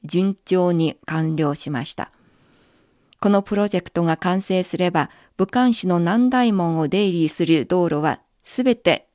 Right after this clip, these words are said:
高架化され、渋滞緩和が期待されます。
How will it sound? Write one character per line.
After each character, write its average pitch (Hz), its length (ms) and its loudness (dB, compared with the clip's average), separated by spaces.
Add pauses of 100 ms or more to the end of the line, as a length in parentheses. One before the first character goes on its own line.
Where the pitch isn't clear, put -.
(160)
高 202 240 2
架 196 160 -6
化 175 160 0
さ 160 160 -8
れ、 151 180 -2 (440)
渋 190 180 4
滞 190 280 -2
緩 185 280 -2
和 165 120 -2
が 156 240 -2
期 - 140 -12
待 156 280 -4
さ 151 160 -12
れ 127 100 -8
ま 139 140 -8
す。 - 180 -10